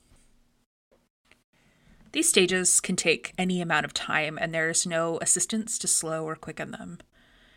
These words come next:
Medication may be given for pain or discomfort or disorientation, but the body is doing what the body is doing, and it will do it no matter <laughs> any intervention. There is no U-turn.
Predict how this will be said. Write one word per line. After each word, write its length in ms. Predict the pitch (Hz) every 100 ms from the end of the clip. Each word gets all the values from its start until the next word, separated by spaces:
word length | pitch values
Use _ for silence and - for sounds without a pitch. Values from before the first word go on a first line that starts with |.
| _ _ _
Medication 500 | 180 185 185 170 180
may 100 | 165
be 100 | 165
given 340 | 165 175 185 185
for 160 | 165
pain 360 | 156 - 160 160
or 80 | 156
discomfort 600 | 156 - 151 151 147 151
or 180 | 156 160
disorientation, 1000 | - - 156 151 160 - 156 - 160 160
but 240 | 170 - -
the 60 |
body 300 | 160 165 240
is 140 | 190 -
doing 320 | 151 160 151
what 120 | 156
the 60 | 147
body 260 | 143 151
is 160 | 151 -
doing, 340 | 151 156 156
and 140 | 160 165
it 160 | - -
will 320 | 165 190 180
do 180 | 175 160
it 200 | - -
no 100 | 156
matter 420 | 156 147 151 - - -
<laughs> 200 | - -
any 280 | 185 180 165
intervention. 800 | 156 - - 156 - 151 - - - - - - - - - _ _ _ _ _ _ _ _
There 140 | 202 208
is 240 | 208 -
no 420 | 190 180 190 180
U-turn. 680 | 170 165 180 - - -